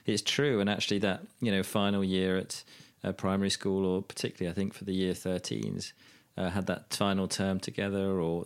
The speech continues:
some people are mourning that lack of a year off or their finals at university or whatever it might be. It's, it is a process of grieving a little bit for that, isn't it? And actually allowing them and giving them the space to articulate that.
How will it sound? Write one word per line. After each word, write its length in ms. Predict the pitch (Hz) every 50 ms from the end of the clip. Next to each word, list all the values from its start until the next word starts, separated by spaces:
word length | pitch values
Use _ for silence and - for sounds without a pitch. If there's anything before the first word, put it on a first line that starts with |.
| -
some 320 | - - - 113 110 107 101
people 260 | - 107 98 - 104
are 60 | 104
mourning 420 | 98 98 101 101 98 98 98 95 95
that 180 | 98 95 -
lack 220 | 107 101 95 98 -
of 140 | 104 98
a 40 | 104
year 320 | 95 95 95 95 95 92 95
off 280 | 95 98 98 - - -
or 60 | 95
their 160 | - 92 90
finals 480 | - - - 104 101 104 101 98 90 95
at 60 | 87
university 760 | 87 98 95 92 90 101 98 98 98 - - - - - -
or 60 | 92
whatever 260 | 92 95 98 95 98
it 80 | 90 90
might 240 | 92 92 90 87 -
be. 380 | - 104 95 90 92 98 110 - -
It's, 260 | 123 123 - - -
it 180 | - 120 135 143
is 140 | 160 156 127
a 60 | 104
process 500 | - - 110 101 98 - - 92 - -
of 160 | 98 95 -
grieving 400 | - - 95 92 90 87 90 95
a 60 | 92
little 180 | 92 92 - 92
bit 180 | 87 87 80
for 120 | - - -
that, 200 | 92 87 82 -
isn't 220 | 104 104 98 98
it? 80 | 90 73
And 100 | 92 95
actually 280 | 92 - - - 107
allowing 500 | 98 95 101 104 107 107 107 107 104 104
them 120 | 95 92 92
and 80 | 95
giving 200 | 95 104 95 92
them 80 | 92 92
the 60 | 92
space 340 | - - - 98 95 95 -
to 120 | - - -
articulate 640 | - - - - - - - - - 85 87 - -
that. 180 | - - 92